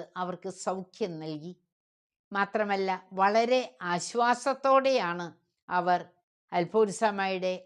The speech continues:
അടുത്ത് നിന്ന് മടങ്ങി പോയിരുന്നത്. രോഗികൾ കുടുംബത്തിലെ വിശുദ്ധരാണ്.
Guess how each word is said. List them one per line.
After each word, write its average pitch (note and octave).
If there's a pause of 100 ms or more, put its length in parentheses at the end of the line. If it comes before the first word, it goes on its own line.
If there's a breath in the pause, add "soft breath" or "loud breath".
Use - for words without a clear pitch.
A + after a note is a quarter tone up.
അടുത്ത് F3
നിന്ന് E3 (180)
മടങ്ങി E3 (220)
പോയിരുന്നത്. D3 (1900)
രോഗികൾ C4+ (340)
കുടുംബത്തിലെ G3
വിശുദ്ധരാണ്. E3